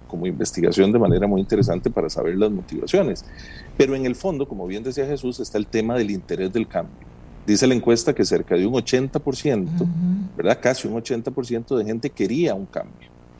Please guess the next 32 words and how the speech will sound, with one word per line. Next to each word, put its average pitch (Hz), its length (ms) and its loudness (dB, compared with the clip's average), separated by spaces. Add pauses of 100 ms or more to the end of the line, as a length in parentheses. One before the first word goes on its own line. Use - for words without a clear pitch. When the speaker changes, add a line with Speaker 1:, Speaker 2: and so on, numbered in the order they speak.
(280)
Speaker 1:
Bueno, 113 240 4
ese 113 180 2
cambio 135 360 4
probablemente 113 920 0
se 104 160 -4
vio 92 200 -2
reflejado 117 540 4
en 123 80 -4
candidaturas 87 640 -2
como 104 180 -2
la 80 100 2
de 62 60 2
don 67 200 -6
Eli 80 160 -2
Feinsack, 127 440 4
el 71 120 0
propio - 340 0
don 82 100 0
Rodrigo, 135 600 2 (400)
¿verdad? 98 380 -2
Y 113 80 -8
quién 131 200 -6
sabe 151 280 -2
si 139 80 -6
hasta 95 160 -10
el 80 80 -12
propio 113 260 -2
don 117 80 -2
José 92 200 -4
María 76 240 -4
Figueres, 151 340 6
porque - 320 -8